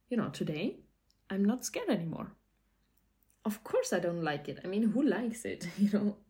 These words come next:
Um, but I'm able to go there. I am,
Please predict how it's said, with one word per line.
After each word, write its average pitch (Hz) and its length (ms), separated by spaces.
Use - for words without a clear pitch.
Um, 170 480
but 202 60
I'm 220 120
able 214 220
to 233 120
go - 180
there. 196 320
I 180 200
am, 185 640